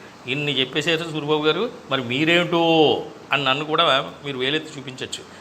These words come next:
నేను <clears throat> సామాన్య ప్రేక్షకుడిని, ప్రేక్షక దేవుణ్ణి కాదు. ఎందుకని? ప్రేక్షకుడిని కాబట్టే నాకు అక్కడ మన దేవుళ్ళు ప్రదర్శించేటువంటి విన్యాసాలన్నింటినీ చూసి ఒకసారి నవ్వుకుంటూ హ్యాపీగా ఇది కూడా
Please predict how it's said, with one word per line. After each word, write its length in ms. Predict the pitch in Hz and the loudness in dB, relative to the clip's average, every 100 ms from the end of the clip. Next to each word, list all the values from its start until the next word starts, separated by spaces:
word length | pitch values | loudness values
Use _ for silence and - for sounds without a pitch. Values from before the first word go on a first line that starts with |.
| - - | -20 -4
నేను 500 | 120 143 127 135 151 - - - - - - - 147 | 0 2 0 -2 -6 -10 -20 -20 -20 -20 -20 -6 -2
<clears throat> 320 | - - - | -2 -4 -8
సామాన్య 460 | - 123 139 139 | -4 -2 -2 -4
ప్రేక్షకుడిని, 680 | 131 110 104 - - 90 - - - - - | -8 -8 -8 -10 -16 -18 -18 -20 -20 -20 -8
ప్రేక్షక 340 | 117 110 - 135 | -2 -2 -2 -2
దేవుణ్ణి 380 | 107 120 143 | 0 2 2
కాదు. 260 | 113 104 98 - - | 2 2 0 -10 -8
ఎందుకని? 380 | 117 135 143 143 | -4 0 0 0
ప్రేక్షకుడిని 560 | 113 117 113 139 147 | 2 0 0 -4 -4
కాబట్టే 380 | 143 131 135 180 | -2 -2 -2 -2
నాకు 380 | 180 143 156 247 - - - - - | 0 -2 -2 -8 -8 -18 -20 -8 -2
అక్కడ 420 | 143 - 196 240 - - 139 | -2 0 0 0 -2 -16 -8
మన 180 | 151 | -6
దేవుళ్ళు 400 | 147 139 156 180 | -4 -6 -8 -8
ప్రదర్శించేటువంటి 1120 | 165 160 156 151 165 147 151 147 151 143 139 139 - - 117 | -8 -6 -4 -6 -8 -4 -4 -2 -6 -2 -4 -4 -10 -14 -4
విన్యాసాలన్నింటినీ 1040 | 139 165 160 160 156 151 156 151 165 147 151 | 2 4 4 2 0 -2 -6 -8 -8 -12 -10
చూసి 280 | 156 165 247 - - - - - | -10 -8 -8 -12 -18 -20 -14 -12
ఒకసారి 400 | - 135 139 196 - - 110 | -4 0 0 -2 -8 -14 -4
నవ్వుకుంటూ 600 | 117 131 156 160 156 226 - - - - | -2 -2 -6 -8 -8 -10 -10 -18 -20 -4
హ్యాపీగా 580 | 117 127 131 147 165 196 - | 0 0 0 -2 -2 -4 -8
ఇది 140 | 117 135 | -14 -8
కూడా 520 | 156 190 139 147 | 0 4 4 2